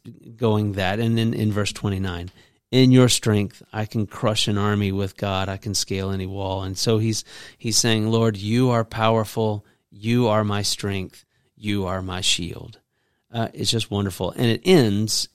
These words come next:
uh, not, the psalm doesn't end, but that little section for me ends in verse thirty.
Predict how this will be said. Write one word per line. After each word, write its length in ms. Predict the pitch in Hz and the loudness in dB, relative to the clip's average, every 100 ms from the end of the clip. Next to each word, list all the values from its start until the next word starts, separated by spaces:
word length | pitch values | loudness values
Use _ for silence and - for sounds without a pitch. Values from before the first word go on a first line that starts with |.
| - | -4
uh, 220 | 110 104 104 | -2 -2 0
not, 300 | 120 - 127 | 0 0 -2
the 80 | |
psalm 260 | 110 127 127 | 0 2 2
doesn't 240 | 113 110 | 2 0
end, 200 | 113 104 | -2 -2
but 100 | 98 | -2
that 220 | - 113 - | -2 -4 -2
little 160 | 107 | -4
section 400 | - 117 - 101 | -2 -2 -2 -6
for 160 | - 120 | -2 0
me 280 | 131 101 - | 2 0 0
ends 420 | 131 120 107 101 | 2 2 2 0
in 160 | 107 98 | -2 -2
verse 260 | 98 90 - | -4 -6 -2
thirty. 440 | 113 98 92 | 0 0 -4